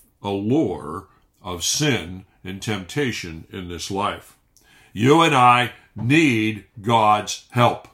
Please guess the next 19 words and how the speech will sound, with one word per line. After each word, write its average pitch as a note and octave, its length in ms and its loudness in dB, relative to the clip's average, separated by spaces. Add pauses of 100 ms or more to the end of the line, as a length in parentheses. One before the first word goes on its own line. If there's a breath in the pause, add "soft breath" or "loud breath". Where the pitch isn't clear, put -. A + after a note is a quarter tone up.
(640 soft breath)
You C3 260 4
and E3 120 0
I C#3+ 240 4
are C3+ 140 0
in A#2+ 60 -4
a A2 140 -4 (240)
place C3 400 0
where A#2 200 0
we A2+ 260 -2
need D3+ 640 -2
to C#3 80 -2
be C3 180 -2
dependent B2 840 -2 (200 soft breath)
upon A#2+ 540 -4
what A2 300 -4
God A#2 440 4
is F#2+ 200 -6
graciously G#2+ 840 -4
willing F#2 500 -8